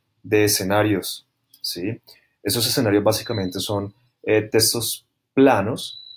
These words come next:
eh, escritos como ejemplos acerca de cómo el feature, eh, debería funcionar. Todo eso es visto a través de, eh, de cómo lo haría el usuario, es decir, eso, aquí no entramos, eh, en detalles de implementación ni de tecnologías,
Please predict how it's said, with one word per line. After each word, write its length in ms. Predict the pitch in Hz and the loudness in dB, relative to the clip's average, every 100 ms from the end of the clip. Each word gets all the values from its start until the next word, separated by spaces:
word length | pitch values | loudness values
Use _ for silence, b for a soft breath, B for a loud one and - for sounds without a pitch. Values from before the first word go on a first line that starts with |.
| _ _ _ | _ _ _
eh, 640 | 113 107 107 101 98 95 87 82 85 _ _ | -2 0 2 0 -2 -4 -4 -8 -14 _ _
escritos 420 | - 104 104 104 | -6 -2 0 -2
como 260 | 110 123 113 | -2 0 0
ejemplos 500 | 110 110 110 131 - | 2 0 0 -2 -2
acerca 520 | 107 101 95 _ 131 | -4 -6 -8 _ -2
de 140 | 123 117 | -2 -2
cómo 280 | 123 143 | -4 -2
el 60 | 139 | -4
feature, 560 | - 139 135 - 147 147 B B _ | 2 4 4 4 0 0 B B _
eh, 220 | 98 98 | -4 -2
debería 280 | 95 95 92 | 0 2 0
funcionar. 560 | 90 113 107 95 92 85 _ _ B B B - - | -2 -6 -6 -4 -4 -6 _ _ B B B -20 0
Todo 140 | 127 | 4
eso 180 | 135 147 | 4 4
es 140 | 139 | 2
visto 320 | 139 143 - 139 | 2 2 2 0
a 80 | |
través 580 | 139 117 95 95 - - | 2 0 0 -4 -8 -6
de, 400 | 104 107 107 104 - | -2 -2 -2 -6 -8
eh, 500 | 104 101 95 90 87 85 - _ _ _ _ _ _ _ - | -8 -6 -8 -8 -10 -16 -20 _ _ _ _ _ _ _ 0
de 200 | 113 107 | 0 2
cómo 200 | 110 113 | 2 4
lo 120 | 117 | 4
haría 140 | 90 | 4
el 80 | 92 | 2
usuario, 440 | 98 120 110 85 | 0 0 0 0
es 60 | 82 | -6
decir, 260 | 90 - 95 | -6 -4 -4
eso, 300 | - 95 76 | -4 -4 -8
aquí 180 | - | -8
no 80 | 98 | -8
entramos, 500 | 98 98 98 104 - B B B B - | -6 -4 -4 -4 -6 B B B B -8
eh, 440 | 90 92 90 87 85 82 - | -4 -4 -4 -8 -12 -14 -8
en 100 | 107 | -4
detalles 300 | 104 - 95 | -2 0 -2
de 60 | 104 | -2
implementación 720 | 110 107 104 90 - 110 113 | -2 -2 -2 -2 0 0 0
ni 80 | 101 | -2
de 60 | |
tecnologías, 760 | 98 95 92 80 113 135 - | -4 -4 -4 -2 -2 -2 -4